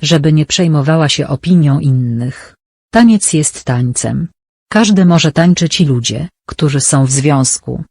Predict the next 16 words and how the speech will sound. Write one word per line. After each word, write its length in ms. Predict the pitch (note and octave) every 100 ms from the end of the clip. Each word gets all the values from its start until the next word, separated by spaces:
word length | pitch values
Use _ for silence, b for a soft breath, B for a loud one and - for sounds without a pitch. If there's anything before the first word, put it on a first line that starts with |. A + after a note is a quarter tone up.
| _
chodzą 400 | - F#3+ F3 E3+
grać 300 | D3 C#3+ C#3+
w 120 | - -
piłkę, 500 | C3+ C3 - C3 D3+ _
tańczą 440 | - F3 F#3 F3+ E3
z 80 | D3+
różnymi 500 | C#3+ C#3 C#3+ C#3+ C#3
osobami. 640 | - C#3 B2+ B2 B2 C3 - _ _ _
I 120 | E3
to 120 | -
jest 300 | A#3+ A3 -
super. 540 | - - A#2 B2+ B2+ C#3+ _ _ _ -
To 120 | A#3+
jest 300 | A#3 G#3+ -
właśnie 400 | D#3+ F3+ - E3
piękne, 640 | - C3 A#2+ A#2 - A#2+